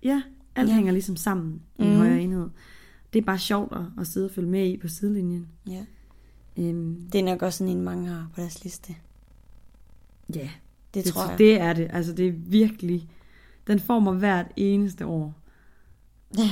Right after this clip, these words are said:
Speaker 1: når han frier til hende. Når han tager til, hvad er det? Det er, det er pinligt. Portugal?
Speaker 2: Jamen, det skal du ikke kunne sige.
Speaker 1: Så man har set den så mange gange, og jeg kan ikke, at der er stadigvæk små detaljer, jeg sådan kan være i tvivl om. Men det er ligesom bare kernefortællingen, eller budskabet, jeg synes er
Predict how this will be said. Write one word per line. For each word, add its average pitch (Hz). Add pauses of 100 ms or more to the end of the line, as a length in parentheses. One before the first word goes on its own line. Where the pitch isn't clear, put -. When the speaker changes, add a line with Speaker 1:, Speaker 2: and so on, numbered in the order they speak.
Speaker 1:
når 214
han 180
frier 190
til 196
hende. 190 (760)
Når 214
han 208
tager 208
til, 208 (140)
hvad 214
er 202
det? 196
Det 202
er, 190
det 180
er 196
pinligt. 202 (160)
Portugal? 233
Speaker 2:
Jamen, 175
det 180
skal -
du 190
ikke 202
kunne 185
sige. -
Speaker 1:
Så 240
man 220
har 208
set 226
den 202
så 208
mange 202
gange, 202
og 190
jeg 180
kan 190
ikke, 196
at 196
der 190
er 180
stadigvæk 214
små 226
detaljer, 180
jeg 170
sådan 170
kan 170
være 175
i -
tvivl 190
om. 190
Men 190
det 202
er 208
ligesom 220
bare 196 (760)
kernefortællingen, 190
eller 170
budskabet, 214
jeg -
synes -
er 165